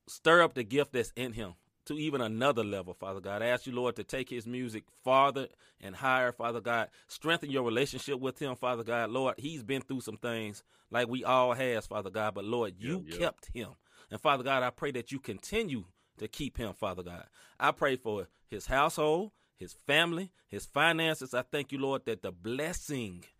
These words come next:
Speaker 1: come upon him, Father God, and he walk in it in the name of Jesus. I rebuke the enemy from all around him. I rebuke Satan from around him. And I thank you, Lord, he will live a long life, a long life, and declare your glory in the name of Jesus. I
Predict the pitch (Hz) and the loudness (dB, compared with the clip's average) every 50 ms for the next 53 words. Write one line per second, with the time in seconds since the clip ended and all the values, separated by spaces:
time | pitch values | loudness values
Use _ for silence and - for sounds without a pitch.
0 | _ _ _ _ - - 135 120 107 - - 135 117 104 101 117 95 90 - - | _ _ _ _ -8 -6 -4 -4 -4 -4 -4 -4 -4 -4 -4 -6 -8 -8 -8 -6
1 | 107 98 90 92 87 92 87 85 - - _ _ _ _ 101 95 117 110 98 104 | -6 -6 -6 -6 -8 -8 -8 -10 -14 -18 _ _ _ _ -8 -8 -6 -4 0 6
2 | 123 151 175 180 - - 135 120 113 113 - - _ _ _ _ - 117 113 110 | 8 8 8 8 4 0 -4 -2 -2 -4 -6 -8 _ _ _ _ -10 -8 -6 -4
3 | 110 117 120 123 135 139 135 135 127 107 95 135 156 156 135 98 101 90 - - | -2 -2 0 0 0 -2 -4 -6 -8 -6 -4 -2 0 0 -2 -4 -6 -8 -6 -2
4 | 113 113 107 101 90 87 120 143 156 - - 123 - - 147 160 160 156 156 156 | 0 0 0 -2 -4 -4 -2 -4 -4 -4 -8 -12 -6 -4 -2 -2 -2 -2 -4 -6
5 | - 123 127 123 123 123 117 104 113 127 143 147 147 147 160 151 156 143 110 104 | -6 -4 -2 0 0 2 0 0 0 0 0 0 0 0 -2 -2 -2 -2 -2 -2
6 | 107 92 110 131 127 - - - 151 156 165 151 143 - 147 139 135 139 147 151 | -4 -4 -6 -6 -8 -8 -2 2 2 2 2 0 -4 -6 -6 -6 -4 -2 -2 0
7 | 151 151 156 156 156 165 - _ - - - - - 113 120 - 135 139 131 - | 0 0 -2 -2 -4 -6 -8 _ -20 -20 -16 -8 -6 -6 -6 -4 -4 -6 -4 -4
8 | 127 123 131 123 117 120 143 147 131 117 120 131 123 104 104 98 98 110 123 139 | -4 -2 -2 -2 -2 -2 -2 -4 -4 -2 -2 -2 -2 -2 -2 -2 -2 0 0 0
9 | 147 151 151 147 143 147 151 123 110 - - - - _ _ _ _ _ _ _ | 0 0 0 0 0 2 2 0 -2 -4 -10 -18 -20 _ _ _ _ _ _ _
10 | - 101 101 107 127 165 185 175 156 139 127 117 101 95 - - 104 92 95 - | -8 -6 -2 2 2 4 4 4 2 2 2 0 0 -2 -6 -8 -10 -10 -8 -6
11 | - 131 127 123 120 123 123 120 120 123 123 117 104 98 98 95 92 87 87 87 | -4 -4 -2 -2 -2 -4 -4 -4 -4 -2 0 0 0 -2 -4 -6 -8 -10 -10 -8
12 | 92 110 113 123 127 120 120 117 110 95 92 110 110 95 90 85 82 - - | -6 -6 -6 -6 -6 -8 -10 -12 -12 -12 -12 -10 -10 -10 -12 -16 -20 -20 -20